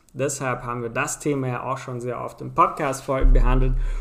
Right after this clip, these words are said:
oder in unserem Trading-Blog haben wir da auf unserer Website sehr, sehr, sehr, sehr viele Infos hierzu.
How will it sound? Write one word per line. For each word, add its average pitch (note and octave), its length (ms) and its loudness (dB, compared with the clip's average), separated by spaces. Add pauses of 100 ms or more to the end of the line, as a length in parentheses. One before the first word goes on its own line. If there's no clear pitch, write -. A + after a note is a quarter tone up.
(120)
oder F3 380 8
in D#3+ 60 2
unserem D3+ 320 2
Trading-Blog C3 840 0
haben A#2 200 -6
wir A#2 140 -2
da A#2 220 -4
auf A2+ 120 -10
unserer B2 220 -6
Website A#2 420 -8
sehr, A2+ 220 -4
sehr, G#2+ 260 -6
sehr, A2+ 280 -4
sehr G#2+ 200 -6
viele A2+ 340 -4
Infos A2 480 -8
hierzu. - 440 -10